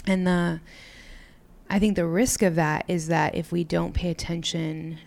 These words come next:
to the, our needs in the season, our emotions of what's happened, um, things that have come up for us, that, that can easily, um, affect life going forward. So we can spill those things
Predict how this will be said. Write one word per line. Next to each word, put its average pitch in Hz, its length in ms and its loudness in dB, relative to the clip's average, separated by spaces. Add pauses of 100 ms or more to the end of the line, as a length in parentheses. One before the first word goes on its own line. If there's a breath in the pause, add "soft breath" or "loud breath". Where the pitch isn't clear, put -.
(140)
to 170 420 -4
the, 165 180 -2 (320)
our 165 160 -4
needs 175 360 -4
in 180 100 -4
the 175 100 -4
season, 165 360 -4
our 165 120 -6
emotions 165 540 -4
of 156 100 -6
what's 165 200 -6
happened, 160 640 -6 (200)
um, 185 480 -12 (500)
things 196 200 4
that 185 80 0
have 175 120 0
come 165 180 -4
up 175 140 -4
for 165 200 -4
us, 165 420 -2
that, 170 380 -2 (540 loud breath)
that 180 200 2
can 190 240 -2
easily, 175 800 0 (140)
um, 165 460 -6
affect - 640 -6
life 160 280 -6
going 160 260 -6
forward. 175 520 -8 (400)
So - 240 4
we 180 220 2
can 160 560 -2 (680 loud breath)
spill 220 400 4
those 196 260 4
things 170 640 -2